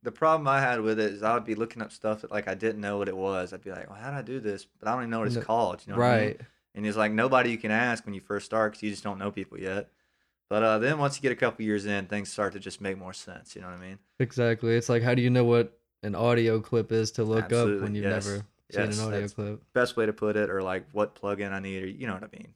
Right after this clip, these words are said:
Speaker 2: Oh, yeah,
Speaker 1: Bullshit
Speaker 2: like,
Speaker 1: like that.
Speaker 2: what's an E Q before
Speaker 1: Yeah,
Speaker 2: you know what an
Speaker 1: exactly,
Speaker 2: E Q
Speaker 1: yeah.
Speaker 2: is?
Speaker 1: I didn't know what an E Q was until I took Tom's class, or I didn't actually understand it, you know?
Speaker 2: Right.
Speaker 1: And now I use 'em all the time. But, uh, so you've been putting out music. You put out Paradise. That was last year, or was it?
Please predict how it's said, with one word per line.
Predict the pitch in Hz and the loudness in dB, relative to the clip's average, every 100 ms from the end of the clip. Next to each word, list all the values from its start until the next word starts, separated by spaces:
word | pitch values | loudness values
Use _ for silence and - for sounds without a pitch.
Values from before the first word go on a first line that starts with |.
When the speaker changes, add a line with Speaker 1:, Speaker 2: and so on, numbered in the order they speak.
| - | -2
Speaker 2:
Oh, | 139 | 2
yeah, | 127 117 | 4 4
Speaker 1:
Bullshit | 113 | 2
Speaker 2:
like, | 113 | 0
Speaker 1:
like | - | 0
that. | 131 | 4
Speaker 2:
what's | 139 139 | 6 6
an | 127 | 4
E | 127 | 4
Q | - 135 127 | 4 4 4
before | 107 - 151 | 2 2 4
Speaker 1:
Yeah, | 120 | 4
Speaker 2:
you | 107 | 2
know | 107 | 0
what | 107 | 0
an | |
Speaker 1:
exactly, | 104 131 123 107 | 4 4 4 4
Speaker 2:
E | |
Q | 107 | 2
Speaker 1:
yeah. | 95 | 2
Speaker 2:
is? | 98 | 2
Speaker 1:
I | 127 | 2
didn't | 139 | 2
know | |
what | 131 | 2
an | 120 | 0
E | |
Q | 120 143 135 | -2 0 2
was | 107 98 | 2 0
until | 113 | -2
I | 101 | -2
took | - 101 _ _ | -2 -8 _ _
Tom's | 123 110 107 | -4 -4 -4
class, | - 95 - | -6 -8 -4
or | 104 | 0
I | |
didn't | 110 104 98 - | 0 -2 -10 2
actually | 107 104 - 98 | 2 2 -2 -6
understand | 98 92 - 95 104 | -6 -10 -10 -6 -2
it, | 113 - | -2 -2
you | |
know? | 107 113 - | -4 -6 -6
Speaker 2:
Right. | 120 98 78 _ _ | -4 -4 -6 _ _
Speaker 1:
And | 95 | -8
now | 98 98 | -4 -2
I | 95 - _ | -4 -10 _
use | 107 98 | -6 -6
'em | 95 | -6
all | 95 | -6
the | 90 | -8
time. | 95 87 - | -10 -12 -10
But, | 92 | -8
uh, | 92 92 90 90 _ _ _ _ _ | -4 -4 -4 -8 _ _ _ _ _
so | - - 131 127 127 | -10 0 2 2 0
you've | 127 127 | -2 -8
been | 123 | -8
putting | - 123 | -6 -4
out | 113 | -4
music. | 113 117 110 113 107 | -6 -6 -2 -4 -4
You | 107 | -12
put | - 120 | -8 -2
out | 110 107 101 - _ _ _ | 2 2 2 -2 _ _ _
Paradise. | - 131 131 117 113 113 - | -6 -2 0 2 2 2 0
That | |
was | 98 101 | -4 0
last | 110 117 113 - | 4 4 2 -4
year, | 127 147 175 185 - | -2 -2 -2 -6 -6
or | 113 | -4
was | 113 107 | -2 -2
it? | 110 | -2